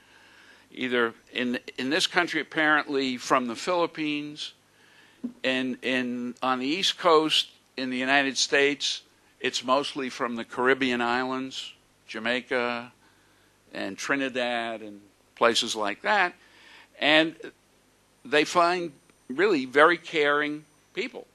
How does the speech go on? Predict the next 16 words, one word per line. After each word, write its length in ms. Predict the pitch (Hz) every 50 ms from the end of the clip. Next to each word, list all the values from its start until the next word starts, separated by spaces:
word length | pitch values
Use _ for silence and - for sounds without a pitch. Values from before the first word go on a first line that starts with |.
| _ _ _ _ _
to 100 | - 131
take 320 | - - 156 139 139 131 -
care 200 | 131 117 117 117
of 100 | 113 110
the 140 | 120 113 117
elderly 600 | 135 175 190 185 151 107 110 113 110 127 - -
at 200 | 120 120 123 131
a 40 |
reasonable 640 | 131 127 131 143 147 143 135 147 131 123 117 117 113
cost. 520 | - - - 143 135 107 95 98 - - - - - - - - - - - - - - - - - - - - _ _ _ -
That's 400 | 131 120 143 196 220 254 - -
a 60 | 214
big 220 | 165 151 160 151 139
issue. 360 | 131 120 - - - - - _ _ _ _ _ _ _ _ _ _ _ _ _ - - - - - - - - - - _ _ _ - -
Uh, 360 | - - 151 147 143 143 143 139 - - _ _ _ _ _ _ _ - _ _ _ -
and 360 | - 170 180 180 180 185 -